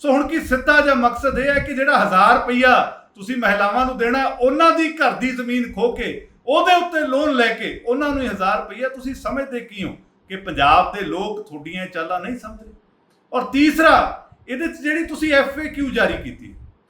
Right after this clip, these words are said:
ਦੇਖੋ ਹੁਣ ਐਲ ਓ ਆਈ ਦੀ ਗੱਲ ਪੰਜਾਬ ਦੀ ਸਰਕਾਰ ਕਰਦੀ ਹੈ, ਕਹਿੰਦੇ ਜੀ ਐਲ ਓ ਆਈ ਦੇ against ਲੋਨ ਹੋ ਸਕਦਾ ਹੈ। ਔਰ ਜਿਹੜਾ ਤੁਸੀਂ ਅੱਜ ਐਫ ਏ ਕਿਊ ਜਾਰੀ ਕੀਤਾ, ਉਹਦਾ ਨੌਵਾਂ ਤੇ ਗਿਆਰਵਾਂ ਪੁਆਇੰਟ ਹੈ, ਉਹਦੇ 'ਚ ਤਾਂ ਉਹਨਾਂ ਨੇ ਕਿਹਾ ਕਿ ਬੈਂਕ ਦੀ ਮਰਜ਼ੀ ਹੈ। ਔਰ ਐਲ ਓ ਆਈ ਤੇ ਲੋਨ,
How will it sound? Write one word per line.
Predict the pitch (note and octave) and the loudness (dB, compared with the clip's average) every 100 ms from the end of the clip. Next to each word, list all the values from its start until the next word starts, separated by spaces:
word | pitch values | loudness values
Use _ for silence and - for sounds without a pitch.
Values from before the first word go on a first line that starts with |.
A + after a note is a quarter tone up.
| _ _ _ _ | _ _ _ _
ਦੇਖੋ | D4 F4 | -2 6
ਹੁਣ | F4+ F4+ A#3+ G#3+ - | 6 6 -6 -12 -4
ਐਲ | A3+ D4 E4 | 0 2 2
ਓ | E4 | 4
ਆਈ | C#4+ D4+ | 4 2
ਦੀ | D#4+ C4 | -4 2
ਗੱਲ | A#3+ A#3+ | 2 2
ਪੰਜਾਬ | A#3+ G#3 G3+ G#3 | -4 -2 0 -2
ਦੀ | A#3 | -8
ਸਰਕਾਰ | G#3+ G#3+ G#3 F#3+ | -12 -8 -4 -4
ਕਰਦੀ | F#3 E3+ G3 | -4 -8 -8
ਹੈ, | A3 | -6
ਕਹਿੰਦੇ | B3 D4 | -6 -6
ਜੀ | D4 D4+ | -4 0
ਐਲ | C4+ D4 | 0 0
ਓ | D4 | 0
ਆਈ | C4+ | -2
ਦੇ | C4 | -2
against | C4 A#3+ G3+ G#3+ | -6 -6 -8 -12
ਲੋਨ | G#3+ G#3+ | -14 -12
ਹੋ | D3+ | -12
ਸਕਦਾ | - - A2 | -12 -16 -18
ਹੈ। | - _ _ _ - | -20 _ _ _ -6
ਔਰ | A#3 | -2
ਜਿਹੜਾ | C4+ D4 | 2 2
ਤੁਸੀਂ | D4 - C#4+ | 2 0 0
ਅੱਜ | B3 | 2
ਐਫ | G#3+ - | -2 -2
ਏ | C#4+ | -6
ਕਿਊ | C#4+ D4 | -6 -8
ਜਾਰੀ | A#3 A3 A#3 | 0 0 0
ਕੀਤਾ, | A#3+ B3 B3+ | -4 -6 -2
ਉਹਦਾ | B3+ C4 A3+ | 2 2 2
ਨੌਵਾਂ | G3 C4 C4 | -2 0 -2
ਤੇ | C4 | -4
ਗਿਆਰਵਾਂ | F#3+ G#3+ A#3+ A#3+ | -2 0 2 0
ਪੁਆਇੰਟ | - G3 G3 G3 | -2 -6 -2 -2
ਹੈ, | C3+ - - _ _ _ | -2 -4 -16 _ _ _
ਉਹਦੇ | F#3+ B3 | -8 -4
'ਚ | C#4 | -4
ਤਾਂ | - C#4+ | -2 -2
ਉਹਨਾਂ | D4 | 0
ਨੇ | D4 C#4+ | -2 -4
ਕਿਹਾ | C#4 C#4 D4 | -2 0 0
ਕਿ | D4 D4+ | -4 -10
ਬੈਂਕ | F#3+ G#3+ C4+ D4+ | -2 0 0 -2
ਦੀ | D#4 | -2
ਮਰਜ਼ੀ | C4 B3 B3+ D4 | 2 2 2 -2
ਹੈ। | C4 B3 _ _ _ _ | -2 -10 _ _ _ _
ਔਰ | A#3 B3 - | -2 0 -2
ਐਲ | E3+ A3+ | -2 4
ਓ | C#4 | 6
ਆਈ | C4+ C4+ | 6 4
ਤੇ | C4+ D4+ | 0 -4
ਲੋਨ, | C4 G3+ C4+ C4+ | -4 2 2 2